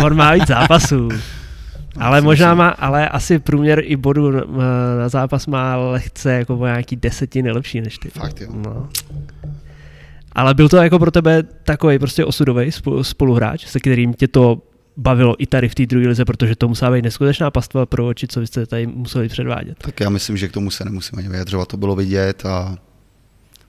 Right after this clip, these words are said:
Speaker 2: a celkově, když jsme se potkali na Slávii, když Míra hrál, tak jsme spolu bydleli všechno a, a na tom le-, ledě prostě nám to sedělo a měli jsme, měli jsme daný role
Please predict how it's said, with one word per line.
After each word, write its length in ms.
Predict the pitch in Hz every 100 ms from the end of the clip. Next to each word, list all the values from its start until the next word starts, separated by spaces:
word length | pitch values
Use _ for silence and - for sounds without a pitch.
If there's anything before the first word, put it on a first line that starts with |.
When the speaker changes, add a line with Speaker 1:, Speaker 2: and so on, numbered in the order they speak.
| _
Speaker 2:
a 400 | - 92 87 90
celkově, 380 | - 98 98 101
když 100 | 95
jsme 140 | -
se 140 | 95 98 104 113 - -
potkali 340 | - 135 - 98
na 80 | 110
Slávii, 500 | - 95 95 95 92
když 200 | 90 -
Míra 180 | 98
hrál, 200 | 95 92
tak 140 | 92 -
jsme 120 | 101
spolu 240 | - 98
bydleli 420 | 95 95 92 90 92
všechno 560 | - - 95 90 92
a, 180 | 90 90 - _ - - _ _ _ - -
a 140 | 120
na 80 | 127
tom 160 | 127 110
le-, 80 | -
ledě 300 | 104 107 110
prostě 340 | - 104 -
nám 120 | 110 110
to 80 |
sedělo 540 | 127 120 113 117 120 123
a 100 | 120
měli 220 | 113 117
jsme, 200 | - 131 120
měli 220 | 113 113
jsme 1000 | - 117 113 107 107 107 104 104 104 101 - _ _
daný 340 | 120 120 143
role 500 | 120 107 120 143 151